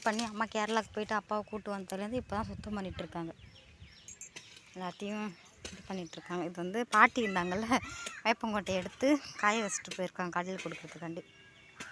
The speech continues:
வந்து சுத்தம் பண்ணிட்டு இருக்காங்க. எல்லாம் சுத்தம் பண்ணி அந்த இடம் கூட்டி வச்சிருக்கல, அங்கே கொளுத்திடுவோம்.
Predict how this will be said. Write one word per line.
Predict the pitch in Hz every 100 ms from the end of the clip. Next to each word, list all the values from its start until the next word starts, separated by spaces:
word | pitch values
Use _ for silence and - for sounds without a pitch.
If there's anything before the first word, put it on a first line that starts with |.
| - - - - - 214
வந்து | 214 208 240 226 220
சுத்தம் | 202 233 226
பண்ணிட்டு | 196 180
இருக்காங்க. | 180 185 196
எல்லாம் | 233
சுத்தம் | - 240 214
பண்ணி | 196 240 349 359 - - - - - 208
அந்த | 208
இடம் | 220 240
கூட்டி | 269 247 214
வச்சிருக்கல, | - 202 233
அங்கே | 220 196
கொளுத்திடுவோம். | 220 214 233 180 170 170